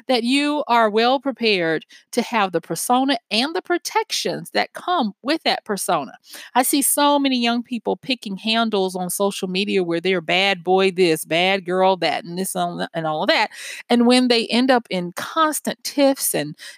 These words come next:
and rifts and strife, they're like, "Well, I don't understand." I'm like, "Well, you know, you chose notoriety. So there you go." Okay. So with the establishing of the boundaries and reinforcing them, be sure that you tell people how to treat you and what to expect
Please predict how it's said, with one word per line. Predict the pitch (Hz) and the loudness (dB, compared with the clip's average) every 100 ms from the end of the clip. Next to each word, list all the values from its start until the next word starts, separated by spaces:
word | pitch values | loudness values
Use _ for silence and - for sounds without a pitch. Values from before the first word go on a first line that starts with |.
| - | -6
and | 170 175 | -4 0
rifts | 294 285 - - | 2 2 0 -4
and | 151 - | -4 -6
strife, | - 285 269 269 - - - | -2 0 2 0 -2 -12 -8
they're | 311 311 | -2 0
like, | 311 302 - | 0 -2 -2
"Well, | 302 | -2
I | 370 | 0
don't | 440 415 | 0 -2
understand." | 415 392 - 403 440 | 0 -2 -2 -2 -2
I'm | 277 | 0
like, | 254 220 | 0 0
"Well, | 202 247 277 | 0 0 0
you | 262 254 | -2 0
know, | 226 214 | 0 0
you | 196 202 | -2 -4
chose | - 190 196 185 | -2 0 0 -2
notoriety. | 175 165 170 151 147 - - | -2 -2 -2 -2 -2 -6 -12
So | - 127 | -8 -2
there | 156 165 | 2 2
you | 160 147 | 2 -4
go." | 110 - _ _ _ _ _ _ - | -8 -14 _ _ _ _ _ _ -4
Okay. | 202 180 175 226 - - | -2 0 -2 -2 -10 -10
So | - 240 220 | 0 2 2
with | 220 339 | 2 0
the | - 311 | 2 2
establishing | 269 254 240 233 - 214 | 2 0 -2 -4 -6 -6
of | 196 | -6
the | 175 | -4
boundaries | 175 165 165 170 160 | 0 0 -2 -6 -6
and | 165 | -8
reinforcing | 156 156 151 - 233 220 233 | -6 -6 -4 0 0 0 -4
them, | 214 202 | -2 -4
be | 196 330 | -2 -2
sure | - 185 170 | -2 -4 -4
that | 151 - | -6 -6
you | 160 | -10
tell | 156 190 175 | -4 -2 -2
people | 170 175 - 156 | -2 -8 -4 -4
how | - 208 196 190 - | -2 -2 0 0 -4
to | 175 165 | -4 -4
treat | - - 226 185 | -4 -2 -2 -2
you | 208 202 | -4 -4
and | 160 160 | -4 0
what | 185 202 | 0 0
to | - | -4
expect | 156 - - - 208 226 - | -6 -4 -6 -2 -4 -4 -8